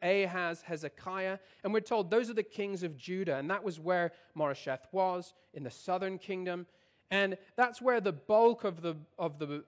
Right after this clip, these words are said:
the book as a whole is focused on. But it tells us there that it was concerning Samaria as well. Samaria was the capital city of the northern kingdom, and Jerusalem was the capital city of the southern kingdom.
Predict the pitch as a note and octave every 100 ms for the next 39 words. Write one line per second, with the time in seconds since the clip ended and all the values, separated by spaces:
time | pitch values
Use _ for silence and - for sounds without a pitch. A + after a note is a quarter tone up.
0 | D3 C#3+ F3+ G3+ F#3 D3 C3 - G3 D3+
1 | D3 D3+ - - E3 E3 E3 C#3 - G2
2 | - _ _ _ _ _ - A#3+ B3 D4
3 | E4 C#4+ G#3+ - C4+ A3+ A3 A3 G#3+ G#3
4 | - G#3 F#3+ - A#3+ B3 G#3+ - G3 G3+
5 | A3+ A#3 G3 F3+ F3 D#3 E3+ G3 E3+ C#3+
6 | E3+ F3+ G#3+ G#3+ F#3+ F#3 D#3+ E3+ D#3 -
7 | _ G#3+ G#3 G3 E3+ - F#3+ F#3 D#3 D#3+
8 | E3 F#3 G3+ G#3 G#3+ - G#3 G#3+ A#3 C4
9 | - _ _ _ _ _ _ _ _ _
10 | _ E3 D3 F3+ G#3+ G3 G#3 G3+ F3+ F#3
11 | G3 E3+ F3 D#3 - E3 D#3+ - _ D#3
12 | D#3+ - F#3+ F3+ E3+ D#3+ - B2 G#2+